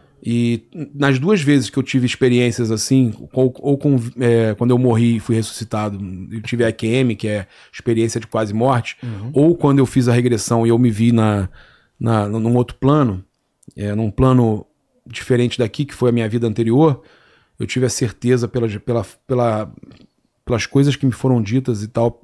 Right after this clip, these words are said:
Speaker 1: ser de luz que eu vi, que falou comigo e tal, eu tenho
Speaker 2: Falou
Speaker 1: cer-,
Speaker 2: o quê?
Speaker 1: não é só hora, você tem uma missão na Terra,
Speaker 2: Ah, tá.
Speaker 1: você tá voltando.
Speaker 2: Aham.
Speaker 1: E eu voltei, aí deu aquele tranco, eu acordei no meu corpo, isso no, no, quando eu tava, é, agora no...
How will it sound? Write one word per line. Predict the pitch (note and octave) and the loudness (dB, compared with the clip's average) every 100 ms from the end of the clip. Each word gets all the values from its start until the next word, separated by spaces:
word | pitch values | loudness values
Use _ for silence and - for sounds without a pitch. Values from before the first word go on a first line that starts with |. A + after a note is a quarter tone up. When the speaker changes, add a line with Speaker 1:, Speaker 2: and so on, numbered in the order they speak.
| _ _ - - | _ _ -20 -20
Speaker 1:
ser | - - C#3+ C#3 | -14 0 2 4
de | C3 | 4
luz | C3 C#3+ - | 4 4 2
que | |
eu | C3 | -2
vi, | G#2 A#2+ C3 | 0 2 2
que | A#2+ | 2
falou | - A2+ A#2 | -2 -2 -2
comigo | A2+ A2+ B2 A#2 | -2 0 0 0
e | G#2+ | 0
tal, | B2 B2 | 0 0
eu | |
tenho | B2 C3 | 0 -2
Speaker 2:
Falou | E3 G3 | 0 -2
Speaker 1:
cer-, | |
Speaker 2:
o | G3 | -4
quê? | F3 C#3+ - _ _ _ _ - | -6 -8 -10 _ _ _ _ -10
Speaker 1:
não | G#2 A#2 | -4 0
é | A#2+ | 0
só | - D3 | 0 2
hora, | A#2+ A#2 | 2 0
você | G2+ A2+ | -4 -6
tem | A#2+ | -2
uma | B2 C3 | 0 2
missão | C3 - B2+ | 0 0 0
na | C#3 | 0
Terra, | C#3 A#2 A2+ A#2+ | 0 0 0 -2
Speaker 2:
Ah, | |
tá. | B2 A2+ | -4 -6
Speaker 1:
você | A2 | -4
tá | A2+ | -2
voltando. | A#2 C3 A#2 G#2+ F#2+ - _ - | -2 -2 -2 -4 -6 -12 _ -16
Speaker 2:
Aham. | G#2+ G2 | -14 -8
Speaker 1:
E | G#2 | -4
eu | G#2+ | -2
voltei, | B2 C3+ B2 G2+ F#2+ | -2 0 -2 -2 -4
aí | G2+ A2+ _ | -6 -8 _
deu | B2 | -6
aquele | A2+ B2+ A#2 | -6 -6 -8
tranco, | - C3 C#3+ D3 | -2 -2 -2 -4
eu | |
acordei | C3 B2+ B2+ | -6 -4 -2
no | C3 | -2
meu | C#3 | -4
corpo, | C#3 C3 B2 | -4 -6 -4
isso | C3 - | -8 -4
no, | C3 B2+ | -2 -2
no, | A#2 | -4
quando | B2+ B2+ | -4 -4
eu | |
tava, | - B2+ C3 B2+ _ _ _ _ _ - | -2 -4 -4 -6 _ _ _ _ _ -12
é, | A2+ A2+ A2+ A2 A2 - | -4 -2 -2 -4 -6 -8
agora | A#2+ A#2 A2+ A2 | -6 -2 0 0
no... | A#2+ B2+ A#2+ A#2 A2 G#2 | 0 0 0 -2 -2 -6